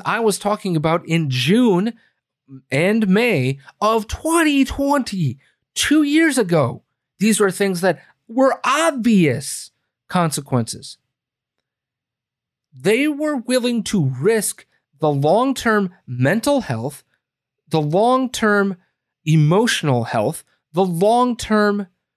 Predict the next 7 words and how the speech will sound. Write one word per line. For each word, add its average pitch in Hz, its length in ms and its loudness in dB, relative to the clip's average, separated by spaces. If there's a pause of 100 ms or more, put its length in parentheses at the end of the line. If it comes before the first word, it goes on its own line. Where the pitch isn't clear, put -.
(200)
physical 175 520 0
health, 113 400 -8 (300)
the 196 120 2
long-term, 196 1080 0 (760)
um, 127 420 -2 (100)
learning 175 720 0 (120)
health. - 560 -4